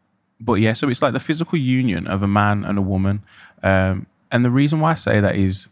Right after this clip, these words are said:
like, there's a few scriptures around this that, like, point to it, um, being a union, not just the physical act. You know, it's not just the physical act of intercourse. I think that's what the world portrays nowadays, that it's just, it's just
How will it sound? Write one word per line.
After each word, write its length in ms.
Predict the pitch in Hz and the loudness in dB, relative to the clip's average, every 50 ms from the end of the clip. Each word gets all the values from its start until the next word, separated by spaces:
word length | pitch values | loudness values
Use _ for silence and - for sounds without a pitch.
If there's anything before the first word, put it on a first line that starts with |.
| _ _ | _ _
like, 220 | - 101 90 - - | -4 -2 -2 -2 -2
there's 140 | 110 101 120 | -6 -4 -6
a 40 | |
few 240 | - - - 151 147 | -6 -6 -4 -4 -4
scriptures 680 | 143 - - - 127 - - - 117 101 95 90 - - | -6 -6 -6 -6 -6 -6 -4 -2 -2 0 0 -2 -2 -2
around 420 | 107 104 104 107 110 110 110 110 | 0 2 2 4 2 2 -2 -4
this 200 | 98 - - - - | -6 -8 -10 -14 -10
that, 220 | - 101 - - | -6 -6 -4 -2
like, 300 | 101 95 85 - - _ | -2 -2 -2 -4 -8 _
point 340 | - - 120 120 120 - - - | -6 -2 -2 0 -2 -2 -4 -4
to 140 | 120 104 | -2 -2
it, 140 | 98 85 - _ _ _ _ _ _ _ _ _ _ _ - | -2 -2 -4 _ _ _ _ _ _ _ _ _ _ _ -2
um, 480 | 104 98 95 95 95 92 92 92 - - _ - 98 - - | 0 2 2 2 0 -2 -4 -6 -10 -14 _ -20 -10 -2 0
being 560 | 120 120 120 120 120 120 113 110 110 101 - - | 2 2 2 2 2 0 0 0 -2 -4 -4 -2
a 120 | 110 110 | 0 0
union, 520 | 110 101 98 104 107 104 110 110 104 107 | 0 0 0 -2 -2 0 0 -2 -2 -2
not 160 | 120 - 113 123 | -2 -4 -4 -4
just 160 | 131 - - | -6 -6 -6
the 60 | - | -4
physical 380 | - 131 117 110 - - 98 95 | -2 -2 -2 -2 0 0 0 0
act. 300 | 95 - - _ - - - - - _ - | 0 -2 -6 _ -20 -20 -20 -20 -20 _ -4
You 80 | 107 | -2
know, 120 | 101 95 95 | 0 0 0
it's 160 | - 110 - | -2 -2 -2
not 100 | 117 107 | -4 -4
just 140 | 110 107 - | -4 -6 -6
the 60 | 110 | -6
physical 360 | - - 117 110 113 - 107 | -4 -4 -4 -4 0 0 0
act 200 | 104 - - - | 0 0 -2 -6
of 120 | 107 90 - | -6 -6 -4
intercourse. 500 | - 101 101 - - - - 104 101 98 - | -4 -4 -4 -4 -4 -4 -2 -2 -2 -2 -4
I 40 | 110 | -2
think 220 | - 110 - - | -2 -2 0 0
that's 240 | 123 127 - - - | 0 0 0 0 -2
what 200 | 120 - - 117 | -2 -2 0 -2
the 80 | 110 | -2
world 480 | 101 95 110 113 113 107 104 104 98 - | 0 0 2 0 0 0 -2 -4 -6 -8
portrays 520 | - 107 - - 104 95 98 98 104 101 | -10 -10 -6 -2 -2 0 0 0 -2 -2
nowadays, 600 | 101 98 95 98 101 98 101 101 101 95 95 - - _ _ - - - _ - | -2 -2 0 0 0 0 0 0 0 -2 -4 -8 -14 _ _ -20 -20 -20 _ -4
that 160 | - 98 90 95 | -2 0 0 0
it's 200 | 76 90 - - | -2 -6 -8 -8
just, 440 | - 110 104 98 101 - - _ _ _ _ _ _ - | -4 -4 -4 -4 -4 -10 -16 _ _ _ _ _ _ -8
it's 220 | 107 82 92 92 | -6 -6 -6 -8
just 340 | 95 95 110 107 107 - | -6 -2 -2 -2 -2 -4